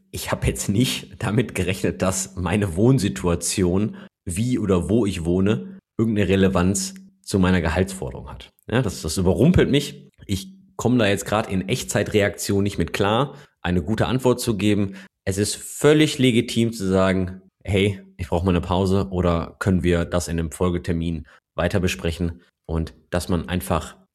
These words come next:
dann aus dem Meeting geht, das Meeting eigentlich auch abbricht und sagt, „Hey, ich glaube, wir sollten das hier vertagen. Ich komme wegen dem Thema nochmal auf dich zu.“ Dann geht man mal zurück, atmet mal ein bisschen raus. Und das ist keine Schande. Man flüchtet auch nicht, man flüchtet auch nicht kampflos,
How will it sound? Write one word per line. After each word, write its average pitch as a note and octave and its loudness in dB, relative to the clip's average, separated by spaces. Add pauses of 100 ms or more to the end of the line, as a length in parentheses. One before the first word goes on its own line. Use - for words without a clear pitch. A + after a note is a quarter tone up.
dann E2 -4
aus - -6
dem D#2 -2
Meeting F2+ 0
geht, F#2 0
das - -4
Meeting F2 0
eigentlich F#2 -2
auch - -4
abbricht - -8 (160)
und F2 -6
sagt, F#2+ -4
„Hey, F#2+ 2
ich - -6
glaube, D#2+ 0
wir D#2+ 0
sollten D2 0
das D2+ -6
hier D2+ -4
vertagen. C#2+ -6 (280)
Ich - -8
komme F#2 2
wegen E2 2
dem D2+ -4
Thema D2+ -2
nochmal C#2 -6
auf A#1+ -14
dich - -12
zu.“ - -12 (240)
Dann D#2 -8
geht D#2+ -6
man D#2 -6
mal D2 -4
zurück, - -10 (180)
atmet C#2+ -6
mal D2 -6
ein C2+ -8
bisschen C#2 -8
raus. C2+ -10
Und C#2+ -14 (220)
das G2 -4
ist G2+ -4
keine F#2 0
Schande. F2 -2 (260)
Man E2 -2
flüchtet A#2 0
auch G#2+ -2
nicht, B2+ -2
man D#2 -4
flüchtet F#2+ -4
auch E2 -4
nicht E2 -4
kampflos, A2+ -4